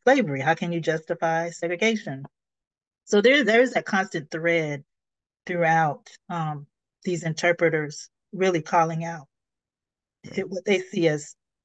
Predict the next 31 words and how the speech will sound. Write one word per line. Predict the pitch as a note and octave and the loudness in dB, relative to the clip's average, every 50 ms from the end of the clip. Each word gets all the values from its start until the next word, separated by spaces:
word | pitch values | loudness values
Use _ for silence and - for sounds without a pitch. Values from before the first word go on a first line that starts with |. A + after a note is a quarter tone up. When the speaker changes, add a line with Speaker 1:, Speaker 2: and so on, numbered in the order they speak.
| _ _ - | _ _ -18
Speaker 1:
hypocrisy. | - D#3 - - F3 F3+ F3+ - D#3 C#3 - - D3+ D3 D#3 - _ _ _ _ _ _ | -16 -8 -4 -2 -2 -2 -2 -2 -6 -6 -6 -8 -8 -8 -8 -10 _ _ _ _ _ _
Speaker 2:
See, | _ - - - - _ _ | _ -20 -20 -20 -20 _ _
yeah. | - - - - | -20 -18 -12 -10
Speaker 1:
Um, | - E3+ E3+ E3+ D#3+ D#3 D3+ D3+ D#3 - | -8 -8 -8 -8 -10 -6 -6 -6 -4 2
and | - A3 G#3+ G#3+ | 4 4 6 6
thank | C#4+ E4 E4 | 4 4 6
you, | E4 C#4 | 4 4
Grace, | A3 B3 A#3+ A#3 A#3 | 6 6 6 4 4
for | - G#3 G3+ - | 2 -2 0 4
sharing | - C4 B3+ B3+ A#3+ G#3 | 4 6 8 8 8 8
that, | G3 F#3 F3 | 6 6 4
because | G3+ - F#3+ F#3+ | 2 -2 -2 0
when | G3 G3 G3+ | 2 2 4
you | A3 | 4
were | G3+ F#3+ | 4 2
talking, | F#3+ - G#3+ A3 G#3+ G#3+ F#3 | 2 0 0 0 0 0 -2
it | E3+ F3+ | -2 0
made | F#3+ F#3+ G3 | -2 -4 -4
me | G3+ G3 | -4 -6
think | - - G3 F#3+ - | -8 -10 -12 -8 -4
of | F3+ E3+ E3 E3 E3 _ _ _ _ _ _ _ _ _ _ _ _ _ _ _ _ _ - - D#3+ | -2 -2 -2 -2 -4 _ _ _ _ _ _ _ _ _ _ _ _ _ _ _ _ _ -18 -16 -16
Julia | D3+ - - G3+ G3+ F3 E3 | -10 -4 0 0 0 0 -2
Foote's | E3 - - A3 A3 F#3+ - _ _ _ _ _ _ _ _ _ _ _ - G3+ | -4 -4 -2 0 0 0 -2 _ _ _ _ _ _ _ _ _ _ _ -12 -12
section, | - - - - E3+ D#3 | -12 -12 -16 -16 -12 -8
A | E3+ D#3+ | -8 -6
Word | D#3+ F#3 G3+ G3+ G3+ F#3+ | -4 -4 -2 -2 -2 -4
to | F#3+ _ - | -4 _ -8
My | F3+ F3 E3+ | -6 -6 -6
Christian | - - G#3 G3+ - - - - - - | -2 -2 -2 -2 -2 -6 -6 -6 -6 -4
Sisters, | - F#3+ - - - - D3+ D3 C#3+ D#3 | -4 -4 -4 -6 -12 -12 -12 -10 -8 -4
right? | D#3+ E3 E3 E3 | -2 -2 -2 -2